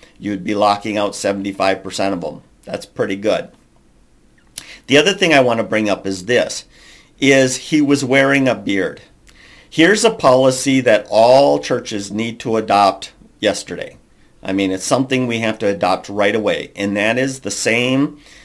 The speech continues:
the same policy that the Mall of America has and a lot of other malls that have security have, and that's this.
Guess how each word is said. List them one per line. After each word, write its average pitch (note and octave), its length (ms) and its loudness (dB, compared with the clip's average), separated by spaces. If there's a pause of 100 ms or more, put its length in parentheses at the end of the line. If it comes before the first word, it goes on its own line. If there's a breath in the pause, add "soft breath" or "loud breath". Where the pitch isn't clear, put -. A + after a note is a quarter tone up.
(180 loud breath)
the G#2+ 80 -6
same C3+ 340 2
policy A2+ 840 2
that G2 560 0
the G2+ 80 -2
Mall G#2 300 0
of G2 80 -4
America A#2+ 520 0
has B2+ 320 2
and G#2+ 120 -4
a F#2+ 40 -2
lot G2+ 240 0
of G2 100 -4
other A2 300 0
malls F#2+ 440 -2
that F#2+ 160 -2
have F#2+ 280 0
security G2 640 -6 (280 soft breath)
have, F2+ 400 -4 (340 soft breath)
and A#2 140 -2
that's A#2 260 0
this. G#2 400 -2